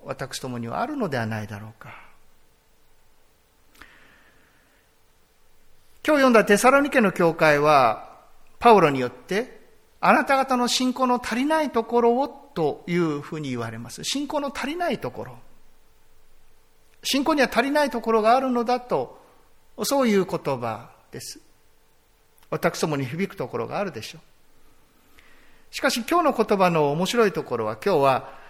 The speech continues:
少しその前の部分は読み飛ばしていきたいなところがあるんですけれども、その前の部分で言われておりましたのは、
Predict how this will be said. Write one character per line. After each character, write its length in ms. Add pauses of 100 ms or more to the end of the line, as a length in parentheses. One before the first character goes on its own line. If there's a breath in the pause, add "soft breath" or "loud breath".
(300 loud breath)
少 220
し 180
そ 120
の 80
前 220
の 140
部 100
分 320
は 500 (340)
読 160
み 100
飛 120
ば 80
し 80
て 60
い 60
き 60
た 100
い 40
な 80
と 120
こ 100
ろ 100
が 140
あ 40
る 80
ん 80
で 100
す 100
け 80
れ 60
ど 100
も、 160
そ 140
の 80
前 180
の 120
部 120
分 140
で 80
言 60
わ 100
れ 80
て 100
お 40
り 40
ま 140
し 80
た 100
の 140
は、 320